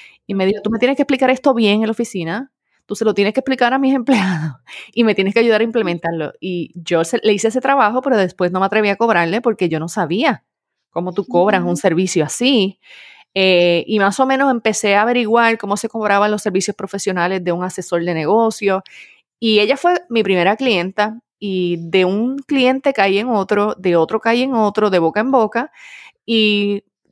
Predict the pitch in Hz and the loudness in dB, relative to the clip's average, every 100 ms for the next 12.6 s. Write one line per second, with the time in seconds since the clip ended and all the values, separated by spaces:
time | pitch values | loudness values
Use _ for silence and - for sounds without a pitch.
0 | _ 202 196 208 208 _ 202 208 208 247 | _ -12 -6 -6 -8 _ 0 2 2 4
1 | 254 247 220 196 214 240 254 240 240 254 | 2 2 0 0 0 0 0 0 0 0
2 | 240 196 - 202 214 220 - - 180 180 | 0 -2 0 2 2 0 -8 -4 -2 0
3 | 190 202 220 220 226 226 226 220 180 175 | 0 2 0 0 -4 -2 -2 -2 0 -2
4 | 202 214 196 190 190 180 - 196 175 165 | -6 -4 -2 -2 -2 -2 -4 -4 0 2
5 | 180 175 196 185 170 160 175 175 170 170 | 0 0 0 4 4 2 -2 -4 -4 0
6 | 175 190 208 190 185 180 233 220 175 180 | 0 0 -2 -2 -2 0 0 0 0 -2
7 | 180 _ _ - _ - 226 226 226 220 | -6 _ _ -20 _ -18 -16 -16 -18 -18
8 | 269 208 196 185 175 175 175 175 - 175 | -2 2 4 4 4 4 0 -2 0 2
9 | 180 196 220 202 202 208 - 208 208 202 | 0 0 0 2 0 -4 0 -2 0 0
10 | - 185 185 175 185 175 170 180 233 240 | 0 0 0 0 0 0 0 -4 -4 -2
11 | 302 233 - 359 - - - - _ _ | -2 -2 -4 -6 -8 -20 -20 -20 _ _
12 | 226 214 202 196 - | 0 2 2 0 -4